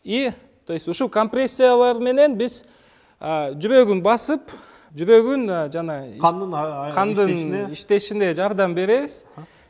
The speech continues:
Speaker 1: И экинчиси бул жанакындай, а, оозуну аба үйлөө. Эми бул жерден, а, биринчиси,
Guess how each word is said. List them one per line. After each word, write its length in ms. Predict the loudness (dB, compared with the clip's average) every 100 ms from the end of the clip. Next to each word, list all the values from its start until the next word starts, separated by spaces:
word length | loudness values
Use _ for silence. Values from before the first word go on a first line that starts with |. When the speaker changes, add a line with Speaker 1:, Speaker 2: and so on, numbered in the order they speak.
| -6
Speaker 1:
И 260 | -2 2
экинчиси 460 | 0 -2 -8 -4 -2
бул 220 | 0 -2
жанакындай, 720 | 0 -2 -2 -6 -2 0 2 0
а, 400 | 0 0 0 -6 _ _ _ _
оозуну 540 | -8 -6 -4 -2 -2 -2 -10 _ _ _ _ _
аба 220 | -6 -2 0 0
үйлөө. 380 | -2 -2 -4 -8 _ _ _ _ -20 _
Эми 220 | 2 4
бул 120 | 2
жерден, 460 | 6 6 8 6 6
а, 320 | 0 0 -2 -4 -10
биринчиси, 600 | -6 -6 -6 -2 0 0